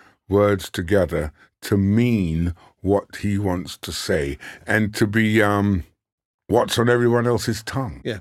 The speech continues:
Speaker 2: I mean, I think the one thing I've always thought about Linton is that it's, I never think of it as being provocative, but I think what he's doing, he always
Speaker 1: As
Speaker 2: does it,
Speaker 1: positive.
Speaker 2: he's, yeah, he raises the issues and makes you think about them and, and makes you very, very aware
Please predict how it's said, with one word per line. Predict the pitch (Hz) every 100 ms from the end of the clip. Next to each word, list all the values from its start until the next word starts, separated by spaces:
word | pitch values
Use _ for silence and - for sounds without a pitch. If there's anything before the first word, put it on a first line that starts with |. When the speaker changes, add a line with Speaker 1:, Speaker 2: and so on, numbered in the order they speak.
| _
Speaker 2:
I | 160
mean, | 156 170
I | 156
think | 170 156
the |
one | 147 160
thing | 151 143
I've | 135
always | 135 131 123 120 -
thought | 120 113
about | 107 110 117
Linton | 117 104 117
is | 98
that | 120 -
it's, | - - - _ _ -
I | 170
never | 170 165 139
think | 123 147
of | 123 107
it | 82
as | 104
being | 131 120
provocative, | 107 113 110 - 135 143 _ - -
but | 127 120
I |
think | - 139 139
what | 123 123
he's | 120
doing, | - 135 120
he | 127 135
always | 131 131
Speaker 1:
As | 113
Speaker 2:
does | 107
it, |
Speaker 1:
positive. | 139 139 110 - -
Speaker 2:
he's, | 151 127 170
yeah, | 170 123 - -
he | 151
raises | 143 135 156 156 127 127 110
the | - 131
issues | - 117 104
and | 113 117
makes | 117 -
you | 117
think | - 117 107
about | 98 101 98
them | 107
and, | 104
and | 107 117 117
makes | 123 139 - -
you | 123 120 - - - - _ _
very, | 127 117 156 135
very | 113 117
aware | 113 104 101 98 92